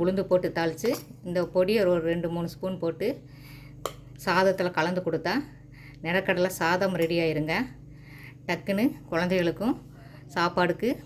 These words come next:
மத்தியானம் லஞ்சுக்கு ரெடி ஆயிருங்க. இந்த பொடி வெளியே வச்சா ஒரு பத்து நாள் வரைக்கும் கெடாதுங்க. ஃப்ரிட்ஜில் வச்சா ஒரு மாதம் வரைக்கும் கெடாமல் இருக்குங்க.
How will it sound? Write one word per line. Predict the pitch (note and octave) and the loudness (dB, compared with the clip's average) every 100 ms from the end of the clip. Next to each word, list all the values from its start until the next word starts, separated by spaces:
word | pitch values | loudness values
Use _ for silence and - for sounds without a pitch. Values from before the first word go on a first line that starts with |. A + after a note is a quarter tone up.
| E3 | -4
மத்தியானம் | E3 F3+ F#3 F#3+ | -2 0 0 0
லஞ்சுக்கு | E3+ - E3+ | 0 0 2
ரெடி | D#3 D#3+ | 4 4
ஆயிருங்க. | D#3 D3 E3 C4+ - - - - - - - - - - - - - - _ _ _ _ - - - - - - - - - | 2 2 0 -2 -6 -20 -20 -20 -20 -20 -18 -18 -18 -18 -18 -18 -18 -20 _ _ _ _ -20 -18 -16 -16 -16 -18 -18 -14 -4
இந்த | F3 E3+ F3 | -2 0 2
பொடி | F3 G#3 C#4+ - - - - E3+ | 4 4 2 -4 -18 -18 -6 0
வெளியே | F3 F#3+ G3 F#3 | 2 4 4 4
வச்சா | E3 - G3 C#4 - | 2 0 0 0 -2
ஒரு | D#3+ E3+ | -4 -2
பத்து | E3 F3+ | -2 0
நாள் | F#3+ F3+ | 2 2
வரைக்கும் | E3 E3 G#3 F3+ | 2 0 0 0
கெடாதுங்க. | D#3 D#3+ D#3+ D#3+ A3 - - - - - | 2 2 2 0 0 -2 -10 -16 -18 -6
ஃப்ரிட்ஜில் | F#3 G#3 G3+ G#3+ F3 | -2 2 4 4 2
வச்சா | - G3 B3 D#3+ | 0 0 2 2
ஒரு | F3+ F3 | 2 2
மாதம் | F#3 G#3 E3+ | -2 -2 -2
வரைக்கும் | E3 D#3+ A#3 C4+ | -2 -2 -2 -2
கெடாமல் | E3 E3 F3 D#3+ | 0 0 0 0
இருக்குங்க. | D#3 D3+ D#3 | -2 -2 -2